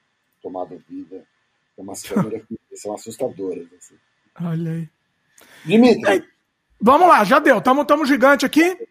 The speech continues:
Speaker 1: Opa, gigante?
Speaker 2: Gigante é
Speaker 1: Exato.
Speaker 2: apelido. É... Bom, quer mandar mais uma outra, última mensagem aí, Natalina? Encerrar
Speaker 1: Não,
Speaker 2: nosso especial de
Speaker 1: a
Speaker 2: Natal aqui?
Speaker 1: Natalina já foi, mas desejo a todos,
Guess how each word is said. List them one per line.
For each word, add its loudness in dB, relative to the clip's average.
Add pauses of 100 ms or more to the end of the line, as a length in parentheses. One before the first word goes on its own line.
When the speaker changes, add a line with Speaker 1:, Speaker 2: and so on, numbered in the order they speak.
(520)
Speaker 1:
Opa, 2
gigante? -4 (380)
Speaker 2:
Gigante 0
é 4
Speaker 1:
Exato. 0
Speaker 2:
apelido. -2 (640)
É... 0 (380)
Bom, 4
quer 4
mandar 4
mais 0
uma 2
outra, -2
última -2
mensagem -2
aí, -2
Natalina? -2 (720)
Encerrar 2
Speaker 1:
Não, -4
Speaker 2:
nosso -8
especial -4
de 0
Speaker 1:
a -2
Speaker 2:
Natal -2
aqui? -4 (380)
Speaker 1:
Natalina -6
já -10
foi, -8 (320)
mas -12
desejo -4
a -2
todos, -10